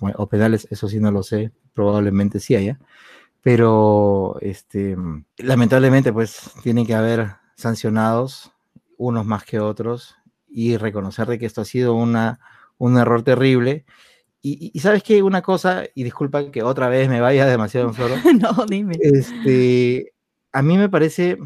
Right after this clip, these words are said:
Speaker 1: estaba justamente pensando en esto, y me parece también que puede haber ido por aquí, ¿no? Em,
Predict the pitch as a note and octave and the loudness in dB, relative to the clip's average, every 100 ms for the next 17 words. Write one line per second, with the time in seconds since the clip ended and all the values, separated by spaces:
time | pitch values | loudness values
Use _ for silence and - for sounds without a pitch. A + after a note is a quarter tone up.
0 | - - - D#3 D#3 E3 D3+ D#3 D3+ D#3 | -18 -20 -4 -4 -4 -8 -6 -4 -4 -6
1 | B2+ A#2+ C3 B2+ A#2 - C3+ - - - | -6 -6 -4 -4 -6 -8 -12 -12 -20 -12
2 | D3 C3 B2+ C3 C#3+ D#3 C#3 C#3 D3+ C#3 | -6 -4 -2 -4 -2 -2 -2 -2 -4 -12
3 | - B2+ - - C#3+ C#3 C3+ C3+ C3+ C3+ | -8 -6 -6 0 2 4 4 4 2 0
4 | A2 G2+ - G2+ F2+ _ G#2 G#2 G#2+ _ | -2 -2 -6 -8 -10 _ -10 -10 -10 _
5 | _ _ _ - A#2 A2+ A2 G#2+ G#2+ G#2 | _ _ _ -8 -4 -2 -2 -2 -2 -2